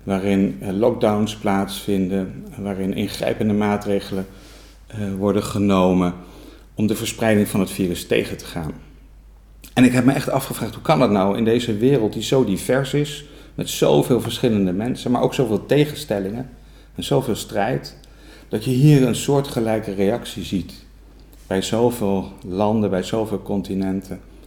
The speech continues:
in zoveel verschillende culturen. En het antwoord op die vraag is voor mij dat mensen in de kern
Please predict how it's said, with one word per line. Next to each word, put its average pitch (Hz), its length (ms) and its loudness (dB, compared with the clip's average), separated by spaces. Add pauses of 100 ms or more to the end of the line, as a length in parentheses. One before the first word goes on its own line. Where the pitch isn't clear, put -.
(100)
in - 60 -20
zoveel 117 380 -2
verschillende 95 460 -6
culturen. 87 600 -6 (1200)
En 120 140 0
het 117 140 2
antwoord 131 760 6 (380)
op - 120 -6
die 110 140 0
vraag 113 520 0 (360)
is - 180 -6
voor 107 180 0
mij 107 300 2
dat 107 200 -2
mensen 117 600 2 (420)
in 104 140 -2
de 101 80 -2
kern 113 600 2